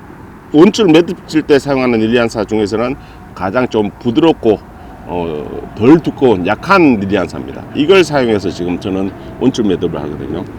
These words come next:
그냥 이렇게 사용, 원줄에 넣어서 끼워서 묶으면도 괜찮은데, 어, 사용하다 보니까 여기에 보풀이 일어나더라고요. 그래서 좀 지저분해 보이고 보기 싫어서 저 같은 경우에는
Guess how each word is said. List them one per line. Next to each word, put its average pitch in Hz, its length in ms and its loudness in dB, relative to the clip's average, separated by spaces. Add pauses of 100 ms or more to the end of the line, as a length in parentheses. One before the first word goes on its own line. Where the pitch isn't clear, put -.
(540)
그냥 202 840 8
이렇게 131 800 8
사용, 180 400 4
원줄에 170 460 6
넣어서 131 580 6
끼워서 123 720 6
묶으면도 104 1080 6
괜찮은데, 101 720 2 (120)
어, 87 340 0
사용하다 202 520 6
보니까 107 600 6 (440)
여기에 117 600 6 (200)
보풀이 190 380 4
일어나더라고요. 87 720 0 (160)
그래서 107 340 0
좀 85 520 -2
지저분해 151 500 6
보이고 101 580 2
보기 135 240 4
싫어서 113 460 0 (380)
저 110 180 2
같은 135 260 4
경우에는 120 560 4